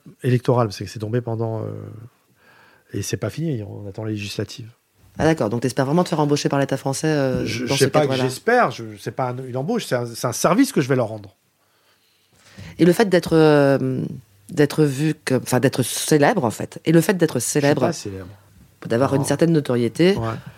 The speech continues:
Speaker 2: t'as dit à Laurence qu'on te reconnaissait dans la rue, il y a
Speaker 1: Ouais.
Speaker 2: des gens qui t'écrivent, euh, du monde
Speaker 1: Ouais.
Speaker 2: entier,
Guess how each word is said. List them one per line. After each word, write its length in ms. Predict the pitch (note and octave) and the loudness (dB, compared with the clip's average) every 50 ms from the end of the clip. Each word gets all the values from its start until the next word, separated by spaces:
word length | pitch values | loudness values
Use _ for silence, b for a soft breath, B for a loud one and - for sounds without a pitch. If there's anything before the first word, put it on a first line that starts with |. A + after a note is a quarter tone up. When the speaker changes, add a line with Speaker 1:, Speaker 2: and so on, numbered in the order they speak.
| - - _ | -20 -20 _
Speaker 2:
t'as 160 | - B2+ B2 | -2 -2 -2
dit 100 | A#2+ C3 | 0 0
à 60 | B2+ | 0
Laurence 320 | A#2+ B2 A#2 C3 C#3 C#3 - | 2 2 0 0 -2 -4 -4
qu'on 280 | - B2+ A2+ G#2+ G#2+ | -6 -6 -6 -6 -10
te 140 | G#2 - A2 G#2+ A#2+ A#2 - - | -10 -10 -10 -10 -10 -10 -10 -8
reconnaissait 440 | A2+ A2 - B2+ A#2 A2+ - - | -8 -4 -2 -2 -4 -2 -2 -2
dans 60 | A2+ A2 | 0 2
la 140 | A2 A#2 | 2 4
rue, 80 | C#3+ F3+ | 4 4
il 20 | |
y 20 | F#3+ | 4
a 20 | D#3+ | 4
Speaker 1:
Ouais. 40 | |
Speaker 2:
des 60 | B2 B2+ | 2 0
gens 80 | B2 | -4
qui 140 | - - - | -4 -6 -4
t'écrivent, 500 | - B2 - - - C#3+ C#3+ B2 A#2+ A2+ | -4 -4 -4 2 2 2 2 2 0 -4
euh, 120 | G#2+ G#2 G#2+ | -4 -4 -4
du 100 | A2+ A#2 | -4 -4
monde 200 | A#2 A#2 A2+ A2 | -2 0 0 0
Speaker 1:
Ouais. 140 | A2 C3+ C3 | 2 2 4
Speaker 2:
entier, 260 | C3+ E3 F3 F3+ | 4 4 4 2